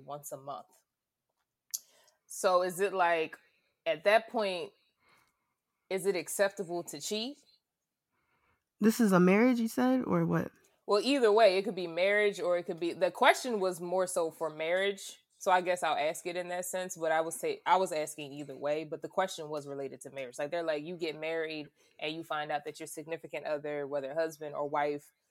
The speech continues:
Speaker 1: um, really only has a low sex drive, so they only wanna have sex with you, like, once a month.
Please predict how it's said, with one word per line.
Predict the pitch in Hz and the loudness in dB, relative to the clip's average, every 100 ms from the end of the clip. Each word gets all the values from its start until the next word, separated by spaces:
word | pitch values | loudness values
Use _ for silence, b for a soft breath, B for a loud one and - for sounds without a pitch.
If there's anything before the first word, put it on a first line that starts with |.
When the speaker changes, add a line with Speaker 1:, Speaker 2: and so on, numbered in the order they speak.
| _ | _
Speaker 1:
um, | 165 165 156 147 | 0 0 0 -4
really | 156 160 147 - - - | -4 -4 -6 -10 -10 -4
only | 165 156 151 | -4 -4 -10
has | 156 170 151 | -2 -2 -2
a | |
low | 143 156 156 | -4 -4 -6
sex | - 151 147 | -6 -6 -8
drive, | 143 143 131 131 | -6 -4 -4 -6
so | 147 | -6
they | 143 | -6
only | 143 139 | -6 -8
wanna | 139 135 | -10 -12
have | 143 135 | -10 -10
sex | 147 139 | -10 -12
with | 139 - | -14 -14
you, | 143 | -10
like, | 135 135 | -10 -10
once | 139 143 | -12 -12
a | 131 | -16
month. | 127 113 | -14 -16